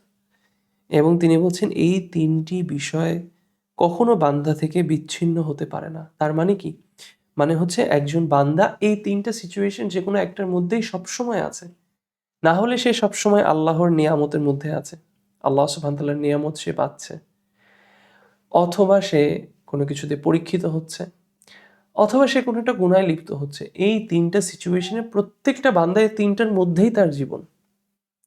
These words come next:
ইবনে কাইয়িম রাহিমাহুল্লাহ তিনি বলছেন, কত সুন্দর কথা, তিনি বলছেন যে,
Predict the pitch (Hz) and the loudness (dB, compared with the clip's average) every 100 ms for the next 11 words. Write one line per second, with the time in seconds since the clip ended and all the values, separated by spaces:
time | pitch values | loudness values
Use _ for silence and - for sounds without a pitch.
0 | - 147 151 151 139 165 180 151 143 156 | -6 0 0 2 2 2 0 -2 -2 0
1 | 190 185 156 147 139 143 220 202 175 175 | 0 0 0 2 0 0 -4 -4 -6 -4
2 | 190 196 214 147 147 147 175 170 175 202 | 0 2 2 2 0 -4 -4 -4 -4 -4
3 | 196 190 | -2 -2